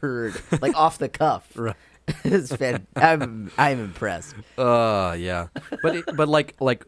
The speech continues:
Speaker 2: uh, Wisconsin, Minnesota,
Speaker 1: Mm-hmm.
Speaker 2: flannel is used to describe, uh, plaid.
Speaker 1: Oh.
Speaker 2: Because, probably because most plaid items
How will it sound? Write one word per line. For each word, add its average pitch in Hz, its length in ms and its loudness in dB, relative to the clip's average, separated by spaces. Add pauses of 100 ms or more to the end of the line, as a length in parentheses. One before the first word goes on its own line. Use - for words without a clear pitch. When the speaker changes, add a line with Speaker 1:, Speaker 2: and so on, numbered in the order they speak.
Speaker 2:
uh, 110 220 2
Wisconsin, 135 640 0
Minnesota, 127 560 0 (220)
Speaker 1:
Mm-hmm. 120 240 -14
Speaker 2:
flannel 131 760 0 (540)
is 120 180 0
used 120 280 0
to 110 80 -2
describe, 95 640 0 (520)
uh, 82 280 -4 (100)
plaid. 87 320 -8 (880)
Speaker 1:
Oh. 131 240 -6 (600)
Speaker 2:
Because, 113 760 2
probably 131 540 2
because 104 480 0
most 107 420 -4
plaid 98 300 0
items 92 420 -4